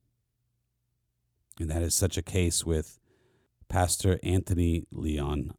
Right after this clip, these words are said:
Hodge. A great man West Orange lost way too early. That happened this week. And next week, the paper will be doing a story on Pastor Hodge and his life.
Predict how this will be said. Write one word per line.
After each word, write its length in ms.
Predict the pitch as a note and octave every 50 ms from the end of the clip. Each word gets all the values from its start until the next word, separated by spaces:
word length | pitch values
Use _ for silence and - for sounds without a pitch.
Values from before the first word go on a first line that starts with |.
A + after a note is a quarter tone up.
| _
Hodge. 720 | - - - - - D#2+ - - - - - - - - - - _ _ _ _ _ _ _ _ _ _ _ _ _ _ _ _ _ _ _ _ _ _ _ _ _ _ _ _ _ _ _ _ _ _ _ _ _ _ -
A 60 | F2
great 300 | D#2+ F#2 F#2+ F#2+ F#2 -
man 320 | E2 F2 E2+ D#2+ D#2 D2+
West 280 | D2 D2+ D2 - - -
Orange 240 | D2 D2 C#2+ - -
lost 460 | D2 C#2+ D2+ D2 - - - - - _ _ _ _ _ _ _ _ _ _ _
way 160 | E2+ F2 F2
too 260 | - - - D#2 - -
early. 260 | B1 B1+ B1 C2+ B1
That 220 | C2+ C#2+ D2+ -
happened 440 | - D#2 D2+ D2 - D#2+ D2 C2+ - -
this 280 | E2+ D#2 - - -
week. 280 | - C#2+ C#2 - - - - _ _ _ _ _ _ _ _ _
And 160 | _ E2 F2 F#2+
next 360 | G#2+ B2 C3+ A2+ - - -
week, 160 | F2 D#2 -
the 80 | - -
paper 320 | - F#2+ F#2+ F2 - F#2+
will 120 | F2 E2+
be 140 | D2+ D#2+ D#2
doing 300 | D2 E2+ F2 F2 E2+ E2
a 200 | D#2+ D2+ D2+ D2+
story 560 | - - - - - - A#2 A2 A2+ A2 G2+
on 160 | E2+ C#2+ C2+ C2+
Pastor 420 | - D2 C#2+ C2+ - - - D2
Hodge 420 | - D2 D2 C#2+ D2 D2 C#2 -
and 100 | C#2+ B1+
his 160 | C#2+ D2 C#2+ D2
life. 460 | C#2+ D2+ D#2 D2+ D2 F2+ F#2 -